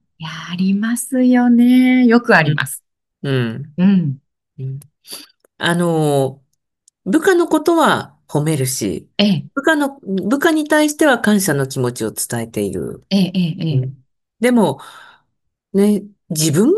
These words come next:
Speaker 2: 誰かになんか感謝されたり、褒められたりしたいって。
Speaker 1: うん。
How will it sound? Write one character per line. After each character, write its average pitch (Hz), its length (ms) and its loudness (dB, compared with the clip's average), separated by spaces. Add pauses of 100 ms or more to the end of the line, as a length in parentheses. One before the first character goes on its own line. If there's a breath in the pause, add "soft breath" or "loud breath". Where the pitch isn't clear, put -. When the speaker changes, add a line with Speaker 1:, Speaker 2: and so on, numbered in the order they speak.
(120)
Speaker 2:
誰 453 280 2
か 254 140 2
に 180 600 0
な 165 160 0
ん 180 60 -4
か 98 400 -2
感 202 220 0
謝 151 140 -4
さ 120 160 -10
れ 127 120 -8
た 233 140 0
り、 170 420 0
褒 139 100 -2
め 151 160 0
ら 220 120 2
れ 311 140 0
た 156 140 -2
り 135 120 -10
し - 120 -10
た 151 140 0
い 226 100 2
っ - 20 -14 (240)
て。 - 240 -8 (300)
Speaker 1:
う 196 60 -4
ん。 190 180 -6